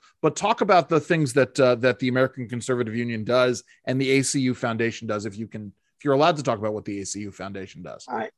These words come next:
Speaker 2: I can because I wear two hats. I'm also the
Speaker 1: There.
Speaker 2: general counsel of the A C U Foundation.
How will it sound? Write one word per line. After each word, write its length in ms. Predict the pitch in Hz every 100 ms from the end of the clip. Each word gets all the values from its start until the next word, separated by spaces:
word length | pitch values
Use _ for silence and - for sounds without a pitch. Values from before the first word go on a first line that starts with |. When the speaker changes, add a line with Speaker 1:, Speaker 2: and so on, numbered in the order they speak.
| -
Speaker 2:
I 160 | 117
can 280 | 117 143 143
because 280 | 131 127 117
I 80 | 113
wear 180 | 117 113
two 200 | 117 107
hats. 320 | 101 98 104
I'm 100 | 104
also 200 | 101 -
the 60 | 143
Speaker 1:
There. 80 |
Speaker 2:
general 180 | 113 104
counsel 320 | - 98 -
of 40 | 107
the 100 | 113
A 100 | 123
C 160 | -
U 160 | 139 185
Foundation. 320 | 131 98 -